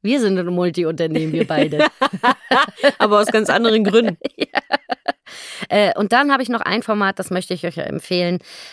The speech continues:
Speaker 1: Das ist ein Format, was in der Adiat-, A-, Adiathek, ein kleiner Vorschlag für die Kollegen vom, von der, vom A R D. Nennt sie doch die A R D Thek.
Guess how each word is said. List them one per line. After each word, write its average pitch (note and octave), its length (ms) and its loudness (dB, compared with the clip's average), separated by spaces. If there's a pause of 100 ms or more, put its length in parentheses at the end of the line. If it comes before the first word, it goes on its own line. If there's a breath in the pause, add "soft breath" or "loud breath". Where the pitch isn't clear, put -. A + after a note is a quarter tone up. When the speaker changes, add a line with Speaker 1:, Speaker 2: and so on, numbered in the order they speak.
(120 loud breath)
Speaker 1:
Das F#3 240 -2
ist G#3 160 -6
ein F3+ 140 0
Format, F3 360 -2
was E3 160 -6
in D#3+ 200 -6
der D3 160 -4
Adiat-, C#3+ 500 -6 (260)
A-, D3+ 120 -4 (240)
Adiathek, C4+ 960 0 (840)
ein F3+ 140 -2
kleiner F3 320 0
Vorschlag F3 520 -4
für - 120 -6
die D#3 80 -6
Kollegen D3 440 -6
vom, C#3 240 -8
von D3+ 180 -8
der, C#3+ 140 -8
vom D3+ 260 -10
A D#3+ 140 -6
R D3+ 80 -4
D. D#3 320 -4 (400)
Nennt F#3 180 -4
sie A3 120 -6
doch G#3 140 -2
die - 160 -6
A G3 200 0
R G3 360 2
D F#3+ 380 -4
Thek. F#3 460 -2